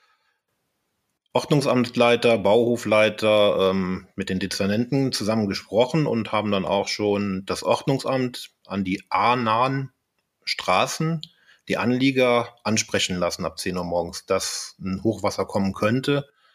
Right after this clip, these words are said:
Ich glaub, zu dem Zeitpunkt sprach man von einem Hochwasser zwei Meter fünfzig, zwei Meter sechzig, irgendwo in diese Richtung. Also eigentlich nichts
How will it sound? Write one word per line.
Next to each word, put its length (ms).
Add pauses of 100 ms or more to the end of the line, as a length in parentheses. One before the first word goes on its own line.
(540)
Ich 80
glaub, 200
zu 80
dem 160
Zeitpunkt 540
sprach 320
man 140
von 160
einem 100
Hochwasser 480
zwei 260
Meter 300
fünfzig, 720
zwei 260
Meter 260
sechzig, 520
irgendwo 380
in 80
diese 240
Richtung. 360
Also 220
eigentlich 320
nichts 500